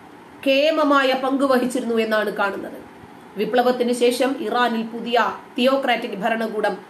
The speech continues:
സ്വേച്ഛാധിപത്യ ഭരണവുമായി മുന്നോട്ട് പോയി. പതിനായിരക്കണക്കിന് കമ്മ്യൂണിസ്റ്റുകാരെയും ലിബറൽ ചിന്താഗതിക്കാരെയും ആയിരത്തി തൊള്ളായിരത്തി എൺപത് തൊണ്ണൂറ് കാലഘട്ടത്തിൽ കൊന്നുകളഞ്ഞു. ആ കൂട്ടക്കൊലയ്ക്ക് നേതൃത്വം കൊടുത്തവരിൽ ഒരാളാണ് ഇന്നത്തെ ഇറാൻ പ്രസിഡന്റ്.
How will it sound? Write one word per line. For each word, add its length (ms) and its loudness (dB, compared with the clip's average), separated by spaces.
സ്വേച്ഛാധിപത്യ 720 0
ഭരണവുമായി 560 -2
മുന്നോട്ട് 360 -4
പോയി. 160 -12
പതിനായിരക്കണക്കിന് 880 2
കമ്മ്യൂണിസ്റ്റുകാരെയും 1120 2
ലിബറൽ 500 2
ചിന്താഗതിക്കാരെയും 960 2
ആയിരത്തി 220 2
തൊള്ളായിരത്തി 540 2
എൺപത് 680 4
തൊണ്ണൂറ് 460 4
കാലഘട്ടത്തിൽ 800 2
കൊന്നുകളഞ്ഞു. 600 0
ആ 80 0
കൂട്ടക്കൊലയ്ക്ക് 640 -2
നേതൃത്വം 380 -4
കൊടുത്തവരിൽ 460 -6
ഒരാളാണ് 520 -2
ഇന്നത്തെ 320 -6
ഇറാൻ 380 -4
പ്രസിഡന്റ്. 680 -12